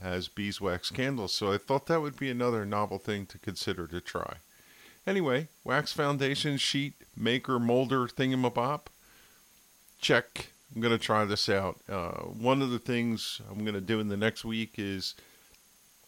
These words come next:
the collection of wax that we have is in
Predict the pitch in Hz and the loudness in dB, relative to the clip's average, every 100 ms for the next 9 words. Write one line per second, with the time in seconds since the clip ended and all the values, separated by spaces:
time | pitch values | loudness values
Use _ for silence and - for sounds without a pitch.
0 | _ _ - 120 120 135 156 175 160 120 | _ _ -16 -10 -8 -4 -4 -2 0 0
1 | 87 98 117 - - 113 98 104 98 107 | 0 -4 -4 -4 -2 -2 -2 -6 -4 -6
2 | 131 - - 101 87 101 90 82 | -8 -12 -8 -6 -4 -6 -6 -8